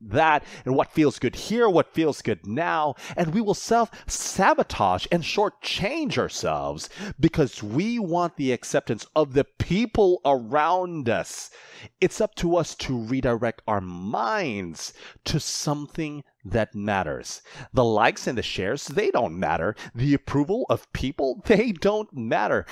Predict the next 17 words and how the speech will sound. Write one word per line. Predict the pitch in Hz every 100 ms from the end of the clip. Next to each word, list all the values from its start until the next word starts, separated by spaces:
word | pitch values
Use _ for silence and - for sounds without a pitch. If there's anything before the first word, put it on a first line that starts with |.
| 190 180 147
The | 131 127
comparisons | - 147 120 - 214 - - 117
on | 131 131
social | - 175 - 135
media, | 117 101 151 247 185 107 73 - - 156 -
they | 107 139 147 156
don't | 127 156 135 135 104 110 110
matter. | 156 156 131 98 -
The | 139 147
only | 170 196 220 233 226
thing | 196 - 202 208 214
that | 156 139 120
matters | 117 139 165 185 196 208 - - -
is | - 156 -
for | - 123 117 - -
us | 180 202 - - - - -
to | - 147 135